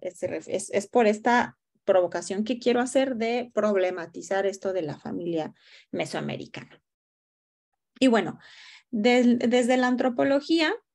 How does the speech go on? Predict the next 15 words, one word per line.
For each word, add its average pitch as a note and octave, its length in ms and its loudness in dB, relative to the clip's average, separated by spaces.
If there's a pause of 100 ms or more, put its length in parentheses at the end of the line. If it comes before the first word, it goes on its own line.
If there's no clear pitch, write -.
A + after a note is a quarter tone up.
(880)
pues B3+ 220 2
hay, E4 140 2
de C#4 120 2
hecho, C#4 500 -2 (1000)
hay C4 180 -2
una C#4+ 140 -2
materia A#3+ 540 0
en G#3+ 120 -4
que G3 220 -8
nos F#3+ 260 -12
hacen A#3+ 260 0
llevar G3 420 2 (100)
en F#3+ 180 -12
la F#3 140 -10
ena, G#3+ 420 0